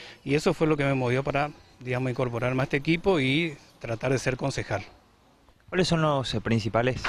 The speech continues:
Speaker 2: tres proyectos que tiene?
Speaker 1: Bueno, mira, fundamentalmente, como soy médico, es la salud, ¿sí? O sea, tratar de mejorar la salud, tratar de mejorar, digamos, lo que es el hospital, las salitas periféricas, tratar de mejorar, digamos, todo lo que es complejidad en el hospital,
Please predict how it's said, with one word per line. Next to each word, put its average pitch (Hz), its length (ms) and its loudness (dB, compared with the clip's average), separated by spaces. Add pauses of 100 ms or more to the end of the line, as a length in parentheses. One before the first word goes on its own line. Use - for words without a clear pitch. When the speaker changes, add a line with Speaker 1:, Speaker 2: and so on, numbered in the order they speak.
Speaker 2:
tres 117 220 2
proyectos 113 500 2
que 98 120 -2
tiene? 87 320 -4 (640)
Speaker 1:
Bueno, 180 180 -2
mira, 147 220 2
fundamentalmente, 202 920 0
como 147 200 -4
soy 170 220 2
médico, 190 520 0 (240)
es - 380 -8
la 143 160 -2
salud, 117 300 -2 (260)
¿sí? 135 300 -6 (360)
O 139 80 -8
sea, 131 140 -2
tratar 139 240 -2
de 147 60 2
mejorar 135 320 2
la 135 80 0
salud, 151 360 2
tratar 131 320 -4
de 135 100 2
mejorar, 135 380 0
digamos, 131 280 0
lo 123 100 -4
que 127 120 -2
es 135 60 0
el 135 120 0
hospital, 156 560 -2
las 139 140 -2
salitas 143 360 0
periféricas, 165 760 0 (640)
tratar 151 320 2
de 196 320 2 (200)
mejorar, 151 520 2
digamos, 180 300 0
todo 202 120 2
lo 208 140 0
que 196 80 -6
es 170 60 -6
complejidad 156 600 0
en 135 80 0
el 123 60 2
hospital, 110 440 -4